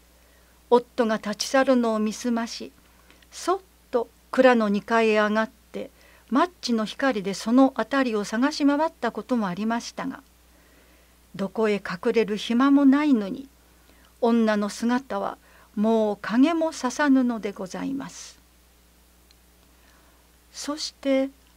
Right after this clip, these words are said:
ある晩のことでございました。私はふと妙なことに気づいたのでございます。それは、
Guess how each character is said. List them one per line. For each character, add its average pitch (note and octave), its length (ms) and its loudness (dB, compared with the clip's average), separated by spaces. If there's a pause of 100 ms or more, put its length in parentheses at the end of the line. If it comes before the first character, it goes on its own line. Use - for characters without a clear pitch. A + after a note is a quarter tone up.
あ C#4 140 4
る D#4 160 -2
晩 C#4 380 0
の F#4+ 100 -8
こ E4+ 120 -10
と E4 120 -4
で A3+ 80 0
ご G#3 160 -4
ざ A3 160 -2
い A3+ 60 0
ま G#3 120 0
し - 140 -8
た。 - 160 -16 (1200)
私 C4+ 560 -4
は C4 320 -2 (480)
ふ - 160 -18
と F#4 300 -4 (160)
妙 F4+ 240 4
な D#4 160 4
こ B3+ 140 -6
と A#3 120 -4
に G3 140 -4
気 - 160 -10
づ D#4+ 140 -6
い E4 80 -4
た B3+ 120 2
の G3+ 120 -2
で F#3+ 100 -8
ご F#3 120 -8
ざ F#3+ 140 -8
い F#3 80 -4
ま F#3 160 -8
す。 - 240 -20 (1160)
そ - 160 -6
れ G3+ 160 -2
は、 F#3 220 -6